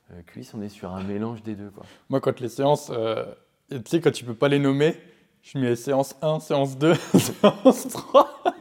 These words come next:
Speaker 2: Je contourne un
Speaker 1: Moi,
Speaker 2: peu.
Speaker 1: je donne des pré-, euh, je donne des petits noms. Je, je pense à celle, euh, bah, de Baptiste qui écoute ses podcasts, où il a un lower body de la mort. Voilà, il a une séance bas du corps,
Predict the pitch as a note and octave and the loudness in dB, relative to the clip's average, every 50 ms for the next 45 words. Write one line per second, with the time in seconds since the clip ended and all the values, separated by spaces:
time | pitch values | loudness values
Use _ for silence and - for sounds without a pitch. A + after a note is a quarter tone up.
0 | - - - - - B3+ C4+ C4 A#3+ A#3+ - - - - E3 - - - - A#3+ | -10 -16 -16 -6 -4 2 4 6 6 6 4 2 -2 0 0 0 0 4 6 6
1 | C#4 C4+ - - - A#3 B3+ - - D#3+ D#3+ D#3+ A#2+ B2 C#3 D3 D#3 D#3 C#3+ C#3 | 6 6 4 0 0 0 0 0 2 2 2 2 2 2 2 2 4 2 0 0
2 | C3+ A#2+ B2+ B2 - - - C3 B2 F#2+ A#2+ A#2 A#2 A2+ A2+ G#2+ A2+ A#2 A#2 A2+ | 0 -2 -4 -4 -4 -4 -4 -4 -2 0 0 0 0 0 0 -2 -2 -4 -2 -2
3 | A#2 A2+ A2+ - - A#2+ A#2 A#2 A#2+ A2+ - - - - - - A2 G#2 - G#2+ | -4 -4 -6 -8 -10 -8 -8 -8 -8 -10 -10 -12 -14 -14 -12 -12 -10 -10 -10 -10
4 | G2 - G2 G2 G2+ F#2+ F#2 G2 - G2+ G2+ F#2+ G2 G2 G2+ F#2+ G#2+ G#2+ G#2+ - | -10 -8 -8 -8 -6 -6 -6 -6 -6 -4 -4 -4 -4 -4 -6 -6 -6 -6 -8 -12
5 | A#2 - - _ - G#2 - - - - G2 - - - - B2 B2+ - _ _ | -18 -20 -20 _ -20 -20 -20 -20 -20 -18 -18 -18 -18 -16 -14 -16 -16 -16 _ _
6 | _ _ _ - G#2 A2 G#2+ G#2 G#2 G#2 G#2+ G#2+ A2 A2+ A2+ G#2+ G#2 G#2 G2+ F#2+ | _ _ _ -6 -4 -2 -2 -2 -2 -2 -2 -2 -2 -2 -4 -4 -4 -6 -8 -8
7 | G2 G#2+ G#2+ - _ _ - G2 G#2 G2 G2 F#2+ F#2 F2+ F2+ F#2 - _ _ _ | -8 -12 -14 -16 _ _ -10 -6 -6 -4 -4 -6 -8 -10 -12 -16 -20 _ _ _
8 | - F#2+ F2+ E2+ E2 E2+ F#2+ F2+ F#2 G2 G2 F#2 - F#2 F2+ G2 G2 G2 F#2+ F#2+ | -14 -14 -12 -12 -14 -14 -12 -10 -10 -10 -10 -12 -12 -12 -12 -12 -12 -10 -10 -10
9 | F#2+ F2+ F#2 F2+ - A2 A2 A#2+ - | -10 -10 -14 -14 -12 -10 -10 -10 -12